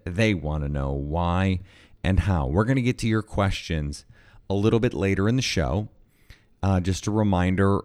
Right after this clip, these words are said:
uh, the Rashawn Gary podcast, uh, the Rookie Orientation Series with the Michigan defensive coordinator, Don Brown, is coming tomorrow.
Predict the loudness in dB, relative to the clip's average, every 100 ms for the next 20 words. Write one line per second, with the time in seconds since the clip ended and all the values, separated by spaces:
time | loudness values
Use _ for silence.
0 | -4 -4 -2 0 0 -2 -2 0 0 -2
1 | -2 0 2 0 0 0 -2 -4 -4 -2
2 | -2 -6 -12 -20 -20 _ _ _ -4 -2
3 | 0 0 -2 0 2 2 0 0 0 0
4 | 0 -2 2 2 2 0 0 0 0 -8
5 | -4 0 0 -2 -4 -4 -2 -4 -4 -6
6 | -8 -2 -2 0 -2 -2 -2 -4 -2 -2
7 | -2 -2 -6 -4 -2 0 -2 -6 -16 -20
8 | -10 0 2 2 -2 -6